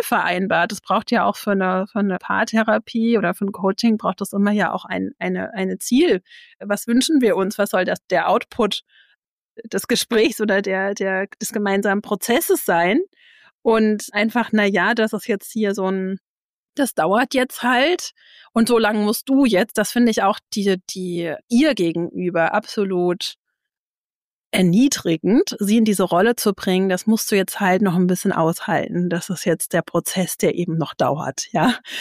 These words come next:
Und sie nicht darin zu unterstützen,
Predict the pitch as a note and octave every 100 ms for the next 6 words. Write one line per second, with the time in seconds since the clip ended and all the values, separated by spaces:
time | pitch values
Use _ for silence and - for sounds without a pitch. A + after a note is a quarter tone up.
0 | - C4 G#3+ G#3 - G#3 G#3 G3+ A#3 -
1 | A3 G3+ G3 G3 G3 F#3+ G#3 - F#3 -
2 | F#3